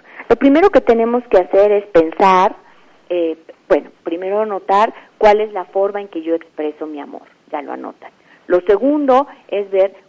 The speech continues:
cuál es la forma en que, eh, tu pareja te habla,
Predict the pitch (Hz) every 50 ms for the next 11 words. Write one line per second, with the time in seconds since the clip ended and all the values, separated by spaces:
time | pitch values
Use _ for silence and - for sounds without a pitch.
0 | _ - - 175 156 143 156 160 175 185 - 202 214 - - 185 180 165 165 180
1 | 226 285 - _ _ - 269 254 233 220 - 214 202 220 - _ _ _ _ _
2 | _ - 156 151 143 143 - 165 - - 151 156 156 156 151 - 160 160 - _
3 | - 156 156 160 170 180 180 170 151 143 143